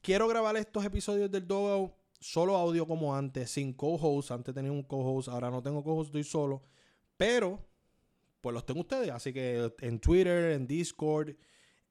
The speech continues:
en, en Facebook, en Instagram, pues pueden darme su opinión en, en cuanto a, a lo que yo exponga aquí, ¿no?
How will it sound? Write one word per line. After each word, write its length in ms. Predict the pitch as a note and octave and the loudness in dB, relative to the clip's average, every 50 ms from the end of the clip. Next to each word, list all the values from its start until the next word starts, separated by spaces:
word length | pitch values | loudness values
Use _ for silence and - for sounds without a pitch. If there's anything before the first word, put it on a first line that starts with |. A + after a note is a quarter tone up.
| - | -14
en, 640 | - B2+ A#2+ A#2 A2+ A2+ A2+ A2 A2 A2 A2 A2 G#2 - | -10 -8 -8 -6 -6 -8 -8 -8 -8 -8 -10 -12 -14 -14
en 220 | A2+ A2 A2 A2 | -12 -12 -12 -12
Facebook, 680 | - - - C#3 D3+ D#3+ D3+ - - C3+ C3+ C3 B2+ - | -12 -8 -6 -4 -4 -4 -6 -8 -8 -6 -6 -6 -6 -8
en 180 | A#2 A#2 A2+ | -10 -8 -8
Instagram, 480 | B2+ D#3 F3 D#3+ - - D3 C3 B2+ A2+ | -6 -6 -6 -8 -8 -8 -6 -6 -6 -6
pues 140 | A2+ A2+ G2+ | -8 -8 -6
pueden 280 | - A2 A2+ A#2 B2+ | -6 -6 -6 -4 -6
darme 220 | B2+ C3 B2+ C3 C3 | -6 -6 -6 -6 -6
su 120 | C3 C3+ | -6 -6
opinión 340 | B2 B2 B2 A#2+ B2+ C3 C3 | -6 -6 -6 -6 -6 -6 -8
en, 180 | B2 A#2 A2+ G#2+ - | -8 -10 -10 -12 -12
en 160 | A#2+ A2 G#2 | -14 -14 -14
cuanto 400 | - - A2 A2 G#2+ - A2+ A2 | -12 -10 -10 -10 -8 -8 -8 -8
a, 240 | G#2+ G#2 G#2 G2+ F#2+ | -8 -8 -10 -12 -12
a 160 | F2 G2+ A2 | -12 -8 -6
lo 120 | A2 A2+ | -4 -4
que 140 | G#2 A2+ A2 | -2 -2 0
yo 100 | A2 A#2 | 0 0
exponga 380 | B2 A2+ - - C#3+ C#3+ C3+ B2 | 2 6 8 6 8 6 2 -2
aquí, 200 | - - C#3 C3 | -2 -2 -4 -4
¿no? 160 | A#2 A#2 - | -4 -6 -10